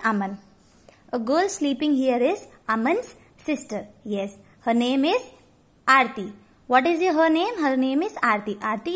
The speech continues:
is sleeping. She is my baby sister. Whose baby sister she is? She is Aman's baby sister. Yes. A man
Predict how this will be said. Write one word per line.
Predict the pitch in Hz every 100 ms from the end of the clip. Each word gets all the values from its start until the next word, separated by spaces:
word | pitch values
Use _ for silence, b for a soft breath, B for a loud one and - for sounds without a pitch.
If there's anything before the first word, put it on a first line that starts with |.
| 415
is | 415
sleeping. | 254 226 233 311 - B
She | - 339 -
is | 349
my | 330 370
baby | 247 226 214
sister. | 233 202 - 196 196 B B -
Whose | 330 302
baby | 330 311 339
sister | 339 330 359
she | 349 339 359
is? | 554 554 -
She | - 262 277
is | 403 554 - - -
Aman's | 240 233 349 523 - - _
baby | 214 220 208
sister. | 208 196 - 214 - -
Yes. | 214 196 190 - _ b b b -
A |
man | 247 262 359